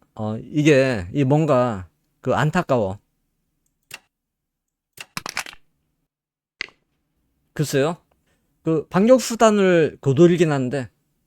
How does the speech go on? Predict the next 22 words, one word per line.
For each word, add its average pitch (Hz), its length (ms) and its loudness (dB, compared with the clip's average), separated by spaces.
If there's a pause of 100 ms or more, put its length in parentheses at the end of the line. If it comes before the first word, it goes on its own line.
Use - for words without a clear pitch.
(420)
그, 143 220 -2
아낌없이 165 640 0 (400)
강력한 165 500 0
엘보 139 240 6
한 156 140 4
방에, 147 300 0 (440)
자, 139 140 -2
굴복을 175 640 2
시켜버린다. 113 800 -4 (1400)
맞아요. 113 460 -6 (100)
굴복 151 320 0
안 123 140 0
할 135 120 0
수 - 120 -4
없죠. 147 300 -6 (1040)
지금 147 200 -6
느낌상 170 640 0
병이죠. 143 400 0
어, 120 480 -2
병을 139 200 -2
이렇게 139 200 -2
모아서요. 123 580 0